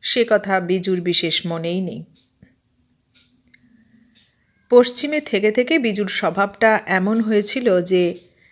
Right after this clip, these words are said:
সে বাঙালির ঘরের বউ হয়ে কি করে যে এক গলা ঘোমটা টেনে একেবারে ভালো মানুষটি হয়ে থাকবে,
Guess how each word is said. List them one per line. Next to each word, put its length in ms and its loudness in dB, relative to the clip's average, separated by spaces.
সে 300 2
বাঙালির 640 0
ঘরের 340 0
বউ 280 2
হয়ে 280 2
কি 280 -6
করে 280 2
যে 200 0
এক 320 0
গলা 300 4
ঘোমটা 500 -4
টেনে 420 -2
একেবারে 640 2
ভালো 300 2
মানুষটি 440 -2
হয়ে 200 0
থাকবে, 640 -2